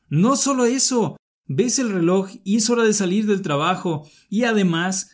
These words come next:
es día de paga. Estás por abrir tu sobre o por mirar tu estado de cuenta por medio de tu teléfono inteligente, ya que te acaban de hacer una transferencia bancaria.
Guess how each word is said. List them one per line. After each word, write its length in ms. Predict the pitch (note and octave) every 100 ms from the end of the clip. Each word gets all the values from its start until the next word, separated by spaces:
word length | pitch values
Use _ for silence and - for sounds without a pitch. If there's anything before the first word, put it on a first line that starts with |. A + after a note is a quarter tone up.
| _
es 220 | E3 F#3
día 240 | E3 F#3+ A3+
de 100 | G3+
paga. 520 | - F#3 A3 G#3 D3 _ _ -
Estás 540 | F3 E3 - G3+ G#3+
por 240 | G#3+ F3+ F3
abrir 400 | D3+ D3+ F#3 F#3+
tu 100 | E3+
sobre 600 | - F3 F3 E3 E3 - _ _ _ -
o 120 | A#3+
por 140 | A3+ G#3
mirar 340 | F3 E3 F#3
tu 80 | F3+
estado 280 | C#3+ E3+ E3+
de 140 | D3
cuenta 640 | D3 E3 D#3+ D#3 D#3+ D#3+ -
por 140 | B2+
medio 320 | C#3+ D#3+ D#3+
de 140 | C#3+ C3
tu 340 | - C3+ B2+
teléfono 340 | C3+ D3 D#3
inteligente, 840 | D#3 F3+ A3 G#3+ G#3+ F#3+ G3 A3+ -
ya 180 | - D3+
que 100 | D#3+
te 100 | D3+
acaban 300 | C3+ C#3 D#3
de 80 | C#3+
hacer 180 | C3+ D3+
una 160 | D3
transferencia 760 | D3 C3 C3 - A#2+ C#3 F#3+ F3
bancaria. 680 | B2+ A#2+ C3 D3+ C#3 -